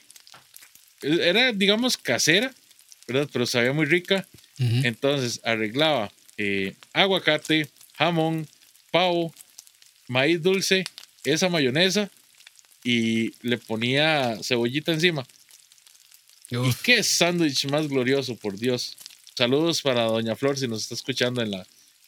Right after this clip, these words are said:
Speaker 1: en la
Speaker 2: Saludos,
Speaker 1: bella
Speaker 2: doña
Speaker 1: comunidad
Speaker 2: Flor.
Speaker 1: de Jiménez.
Speaker 2: Saludos.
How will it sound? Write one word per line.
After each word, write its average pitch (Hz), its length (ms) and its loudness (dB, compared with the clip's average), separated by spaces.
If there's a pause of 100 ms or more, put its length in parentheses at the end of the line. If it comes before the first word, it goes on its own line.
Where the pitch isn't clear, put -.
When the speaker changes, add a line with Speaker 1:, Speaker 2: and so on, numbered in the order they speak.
(140)
Speaker 1:
en 117 120 4
la 127 60 4
Speaker 2:
Saludos, 131 60 2 (100)
Speaker 1:
bella 175 100 4
Speaker 2:
doña 120 80 0
Speaker 1:
comunidad 139 380 2
Speaker 2:
Flor. 170 120 2
Speaker 1:
de 151 60 0
Jiménez. 143 600 0 (760)
Speaker 2:
Saludos. 123 720 -4